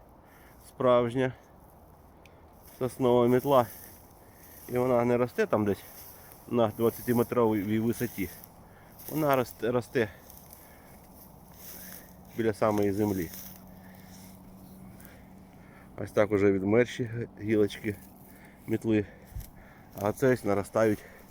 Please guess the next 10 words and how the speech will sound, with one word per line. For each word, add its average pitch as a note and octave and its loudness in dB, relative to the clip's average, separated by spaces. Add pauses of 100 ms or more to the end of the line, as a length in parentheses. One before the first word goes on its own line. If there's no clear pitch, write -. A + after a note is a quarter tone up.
(340)
хаотично, G#2+ 0 (800)
хаотично A2+ 0
наростають G#2+ 2 (800)
нові. B2+ 4 (840)
Можна A#2 2
щепити A#2+ -2 (1000)
на A#2+ 0
якусь A#2+ 0
прищепу B2 -2
і A2 0